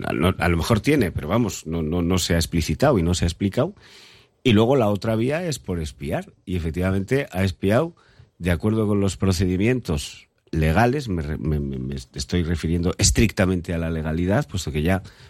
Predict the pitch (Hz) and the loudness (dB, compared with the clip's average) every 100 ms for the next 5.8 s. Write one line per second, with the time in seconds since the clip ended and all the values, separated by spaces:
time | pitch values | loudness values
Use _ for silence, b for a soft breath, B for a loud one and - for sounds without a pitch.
0 | B 82 76 76 69 95 80 b b b | B -4 -2 -4 -2 -2 -2 b b b
1 | - 78 76 - 73 82 104 101 127 120 | -4 -2 -2 -2 -2 2 2 2 0 0
2 | 80 69 67 - 73 71 73 92 - 82 | 0 2 0 0 -2 -2 0 0 0 -4
3 | 76 - 80 71 - 73 73 - 76 73 | -4 -2 -2 -2 -2 -2 -2 -4 -4 2
4 | 98 85 67 76 104 B B B B - | 4 2 -2 -8 -8 B B B B -4
5 | 95 95 92 90 87 - 101 120 | 2 4 4 2 0 0 2 2